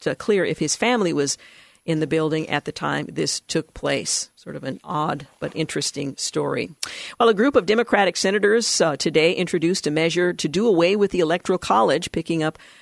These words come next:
on a talking point that has, uh, caught fire in the twenty twenty Democratic presidential, uh, field. Now, this is,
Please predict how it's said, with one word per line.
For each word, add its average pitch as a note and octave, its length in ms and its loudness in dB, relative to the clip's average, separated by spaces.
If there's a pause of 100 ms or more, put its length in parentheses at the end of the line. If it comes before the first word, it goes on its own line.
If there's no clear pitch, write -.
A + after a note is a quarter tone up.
(220)
on D#3+ 320 2
a D3 180 2
talking G3+ 500 0
point E3 380 0
that D#3+ 220 0
has, D#3+ 300 0
uh, D#3 80 2
caught - 300 -2
fire F3 400 2
in D#3+ 100 0
the E3+ 60 -4
twenty D#3+ 280 -2
twenty D3+ 300 -2
Democratic D#3 540 -2
presidential, C#3+ 640 -4 (400)
uh, D#3+ 100 -2
field. G3+ 340 4
Now, D#3 120 2
this G#3 280 4
is, D#3+ 460 0